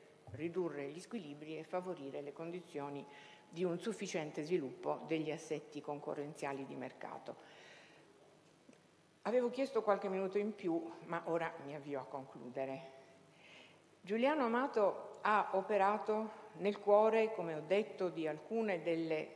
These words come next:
principali istituzioni, tra cui la nostra Corte, alla ricerca di soluzioni meditate.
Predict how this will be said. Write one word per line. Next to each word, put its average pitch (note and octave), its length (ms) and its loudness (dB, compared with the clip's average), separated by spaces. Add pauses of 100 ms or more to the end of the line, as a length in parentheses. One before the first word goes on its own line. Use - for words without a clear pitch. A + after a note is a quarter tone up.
principali E3+ 880 -2
istituzioni, D#3+ 720 -8
tra E3 120 -6
cui F#3 600 -6 (460)
la E3 160 -2
nostra D3+ 400 -4
Corte, C#3 600 -2
alla F#3 220 -2
ricerca F3+ 560 -2
di E3 100 -4
soluzioni E3 540 -6
meditate. C#3+ 840 -6